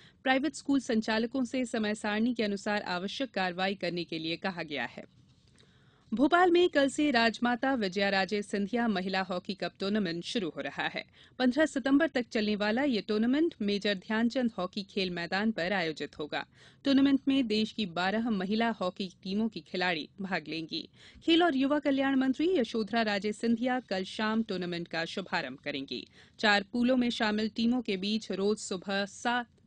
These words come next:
बजे से चार-चार मुकाबले खेले जाएंगे। विजेता टीम को पाँच लाख, उपविजेता टीम को तीन लाख और तृतीय स्थान हासिल करने वाली टीम को दो लाख रुपए की सम्मान निधि से पुरस्कृत किया जाएगा।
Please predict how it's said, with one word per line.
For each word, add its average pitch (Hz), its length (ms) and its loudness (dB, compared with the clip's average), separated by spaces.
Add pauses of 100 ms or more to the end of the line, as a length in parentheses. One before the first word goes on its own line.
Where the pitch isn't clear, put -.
बजे 196 240 0
से 147 300 -6
चार-चार 175 440 -2
मुकाबले 180 460 -2
खेले 233 260 -2
जाएंगे। 233 440 0 (340)
विजेता 311 380 2
टीम 330 220 4
को 311 120 -4
पाँच 226 420 -2
लाख, 240 400 0
उपविजेता 214 580 -2
टीम 220 280 0
को 202 120 -6
तीन 285 260 4
लाख 175 400 0
और 196 220 -2
तृतीय 254 420 -2
स्थान 185 340 -6
हासिल 170 280 -8
करने 175 240 -6
वाली 165 200 -6
टीम 175 240 -8
को 208 200 0
दो 208 300 0
लाख 175 360 -2
रुपए 190 220 -4
की 190 220 -6
सम्मान 165 480 -6
निधि 180 300 -4
से 214 140 -8
पुरस्कृत 156 500 -8
किया 160 300 -8
जाएगा। 123 360 -8